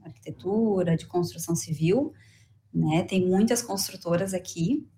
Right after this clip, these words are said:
porque a cidade é um canteiro de obras, literalmente, tem muita obra acontecendo. É,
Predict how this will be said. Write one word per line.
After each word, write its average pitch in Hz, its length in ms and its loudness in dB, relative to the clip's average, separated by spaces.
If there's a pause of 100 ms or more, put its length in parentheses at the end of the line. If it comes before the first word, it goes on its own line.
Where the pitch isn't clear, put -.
porque 214 320 0
a 175 60 4
cidade 175 560 2
é 196 120 4
um 277 140 4
canteiro 196 420 0
de 190 140 0
obras, 175 360 0
literalmente, 180 840 2
tem 185 200 -2
muita 208 460 2
obra 185 280 2
acontecendo. 175 840 -2 (960)
É, 165 420 2